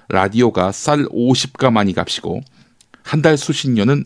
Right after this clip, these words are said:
쌀 두 말 값이었습니다. 청취 허가장이 대문에 붙어 있으면은 상당한 부잣집이었습니다. 아, 당시는 라디오 소유가 곧 그 부의 척도였군요.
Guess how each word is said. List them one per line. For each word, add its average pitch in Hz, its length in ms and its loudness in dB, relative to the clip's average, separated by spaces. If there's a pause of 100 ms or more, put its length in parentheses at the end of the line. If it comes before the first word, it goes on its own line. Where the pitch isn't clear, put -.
쌀 143 300 0
두 123 220 -2
말 143 160 2
값이었습니다. - 720 -8 (440)
청취 - 520 -2
허가장이 110 840 0 (380)
대문에 120 400 2
붙어 - 260 -4
있으면은 95 640 -2 (400)
상당한 139 640 -4
부잣집이었습니다. - 960 -6 (340)
아, - 340 -4
당시는 156 460 -8 (520)
라디오 143 600 2
소유가 147 680 -4
곧 196 200 -10 (100)
그 156 160 -10
부의 147 420 2
척도였군요. 135 760 0